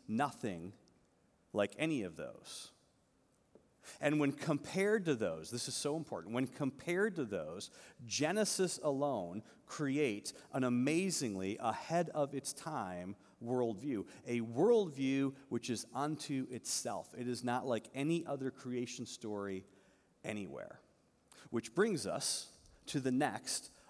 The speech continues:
amazingly ahead of its time statement found in the book of Genesis. Now, the Babylonian creation myth, which we were talking about just a moment ago,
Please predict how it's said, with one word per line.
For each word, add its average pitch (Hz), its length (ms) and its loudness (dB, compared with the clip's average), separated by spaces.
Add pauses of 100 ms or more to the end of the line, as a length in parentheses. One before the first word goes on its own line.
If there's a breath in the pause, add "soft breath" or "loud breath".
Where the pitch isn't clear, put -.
amazingly 120 840 4
ahead 139 420 -2
of 131 100 0
its 113 160 -2
time 101 460 -4
statement 110 520 -2
found 101 380 -2
in 98 80 -4
the 92 60 -6
book 95 240 -8
of 87 80 -12
Genesis. 90 500 -8
Now, 139 200 4 (360 loud breath)
the 135 80 2
Babylonian 190 580 8
creation 165 520 2
myth, 131 200 2
which 135 160 -2
we 143 60 0
were 135 80 4
talking 139 320 0
about 123 180 4
just 123 200 -4
a - 20 0
moment 123 300 2
ago, 95 380 0